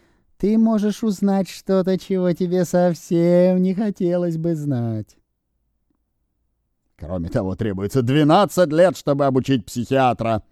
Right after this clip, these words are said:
И даже по истечении этих двенадцати лет он не может никого вылечить. Как ты можешь думать, что если ты пойдёшь к этим людям, то за два-три месяца обучения на курсе сможешь что-то делать для кого-то?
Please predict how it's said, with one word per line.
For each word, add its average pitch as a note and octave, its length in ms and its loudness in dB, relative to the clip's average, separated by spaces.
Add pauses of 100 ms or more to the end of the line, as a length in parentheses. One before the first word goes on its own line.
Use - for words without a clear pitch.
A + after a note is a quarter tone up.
(1800)
И D3 100 2
даже C3+ 260 2
по C#3 160 4
истечении E3 560 6
этих C3+ 200 2
двенадцати C#3 540 4
лет C3+ 220 4
он C#3+ 140 6
не D#3 80 8
может D#3 380 4
никого C3+ 320 4
вылечить. A#2+ 560 2 (1700)
Как G3+ 200 2
ты F3+ 140 6
можешь C#3+ 340 4
думать, A2 320 4
что - 140 -6
если B2 300 0
ты A2+ 120 -2
пойдёшь B2+ 400 0
к - 60 -6
этим G2+ 240 -2
людям, C#3+ 320 0 (340)
то E3+ 120 2
за C#3 160 2
два-три C#3 600 0
месяца B2+ 440 0
обучения D3 440 0
на C3+ 140 2
курсе D#3 320 0
сможешь C3+ 440 0
что-то - 340 -4
делать G#3+ 360 2
для A3 160 0
кого-то? G#3+ 460 0